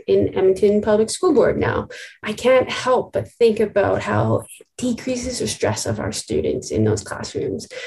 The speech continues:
All of a sudden, your period started and you're like, "Oh man, where am I gonna get that tampon, that pad? Oh, I can just go to the bathroom." Like, that feels like a no-brainer. Like, you don't worry about toilet paper. Now they don't have to worry about tampon or pad.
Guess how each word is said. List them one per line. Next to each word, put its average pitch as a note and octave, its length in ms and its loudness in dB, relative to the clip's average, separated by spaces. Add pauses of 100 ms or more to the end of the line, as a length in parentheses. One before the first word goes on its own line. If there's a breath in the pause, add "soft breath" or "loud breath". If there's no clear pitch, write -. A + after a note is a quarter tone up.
(160 loud breath)
All A#3 80 2
of A3 80 4
a A3 80 4
sudden, A3 460 2
your G#3+ 100 2
period A#3+ 380 2
started G#3 600 2
and A3 120 -8
you're A3 120 -6
like, - 260 -8
"Oh B3 180 0
man, A3 460 -2
where A#3+ 280 4
am A#3 60 8
I A3+ 80 8
gonna G#3+ 300 6
get - 100 -8
that G#3 160 -4
tampon, - 480 -2 (240 loud breath)
that G3+ 180 0
pad? - 380 -6 (360 loud breath)
Oh, D4 80 0
I D#4 120 4
can D#4+ 120 6
just D4 140 0
go F4+ 80 2
to F4 80 4
the D4 80 2
bathroom." F4 640 4
Like, A#3+ 320 2
that D4 440 4 (200 loud breath)
feels F#4 280 4
like F4 140 2
a D4+ 60 4
no-brainer. B3+ 1040 6 (320 soft breath)
Like, B3 420 2 (100)
you A#3 120 2
don't D#4 160 6
worry E4+ 180 4
about D#4 220 0
toilet F#4 280 4
paper. D4 540 4
Now D4 140 0
they E4+ 100 2
don't E4 160 2
have D#4+ 160 -2
to F#4 80 0
worry F4 260 0
about E4+ 320 -2
tampon D4 520 -2
or A3+ 100 -4
pad. D4+ 400 -6